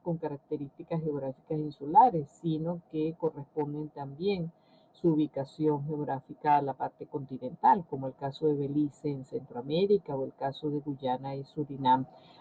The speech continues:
al norte de Suramérica. Entonces eso nos lleva a dilucidar un poco más la, las denominaciones más allá de la simple etiqueta y poder describir cada una de ellas.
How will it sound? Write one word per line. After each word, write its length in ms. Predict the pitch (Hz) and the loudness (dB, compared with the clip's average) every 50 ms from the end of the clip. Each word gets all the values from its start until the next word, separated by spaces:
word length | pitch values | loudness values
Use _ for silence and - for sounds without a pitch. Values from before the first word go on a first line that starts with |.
| - - | 4 6
al 200 | - 139 139 147 | 8 8 8 8
norte 380 | 156 202 247 262 - - - 135 | 8 10 10 10 8 6 2 2
de 120 | 123 120 | 2 2
Suramérica. 680 | - - 131 120 120 120 120 113 104 87 82 - - - | 0 -2 0 0 0 0 -2 -4 -6 -10 -12 -14 -12 -14
Entonces 520 | - - - 156 156 151 147 - 175 180 180 | -14 -6 -4 -2 -2 -2 -2 -2 -2 0 0
eso 220 | 175 170 - 185 | 0 -2 0 2
nos 200 | 180 170 156 143 | 2 2 4 4
lleva 400 | 160 156 151 156 151 160 170 165 - _ _ - - - - | 4 6 6 8 6 6 4 0 -6 _ _ -20 -20 -2 6
a 180 | - 165 170 170 | 8 8 8 8
dilucidar 760 | 175 190 180 196 196 - - 190 180 170 208 226 254 247 220 | 6 2 2 0 0 0 -2 -4 0 6 8 10 10 10 8
un 140 | 185 165 156 | 6 2 0
poco 380 | - - 156 151 - 165 156 | 0 -2 -2 -2 -2 -4 -4
más 280 | 156 156 151 147 147 143 - _ | -2 0 0 0 -2 -4 -8 _
la, 400 | 156 151 147 143 139 135 135 - - - - - | -8 -4 -2 -2 -2 -2 -6 -10 -14 -16 -14 -10
las 220 | 147 151 151 151 - | -10 -10 -8 -4 -2
denominaciones 1200 | 175 180 180 175 170 170 170 180 180 170 170 165 165 165 - - 220 214 202 180 160 147 143 139 _ | 0 0 2 2 2 2 0 0 0 0 0 -2 -2 -4 -4 -2 -2 0 0 0 -2 -4 -6 -10 _
más 260 | - 151 147 143 - - | -6 -6 -6 -6 -6 -8
allá 340 | 156 151 147 156 151 147 147 | -10 -6 -4 -2 0 0 0
de 120 | 147 147 147 143 135 135 135 | -2 -4 -6 -8 -12 -14 -16
la 100 | 135 131 | -18 -20
simple 640 | - _ - 156 147 143 - - 156 151 151 147 - _ - | -14 _ -10 -10 -10 -10 -10 -8 -4 -4 -4 -4 -6 _ -8
etiqueta 680 | 170 - - - - - - 175 165 - - 160 185 - _ _ _ _ _ _ _ _ - | -8 -8 -8 -12 -8 -2 0 0 0 -2 -4 -8 -10 -10 _ _ _ _ _ _ _ _ -4
y 480 | 214 214 220 226 240 254 254 254 240 - _ - | -2 0 0 0 0 0 0 -2 -4 -6 _ 2
poder 600 | 190 180 175 160 160 170 165 165 156 147 160 156 | 4 4 4 6 4 4 6 4 4 2 0 -2
describir 640 | 190 190 180 - _ - 156 160 143 147 147 139 - - | -2 -2 -2 -4 _ -12 -10 -6 -2 -2 -2 -2 -4 -2
cada 180 | 139 135 131 123 | -2 -2 0 -2
una 240 | 127 123 - 117 | -4 -6 -8 -10
de 60 | 98 85 | -14 -14
ellas. 180 | 78 - _ | -16 -18 _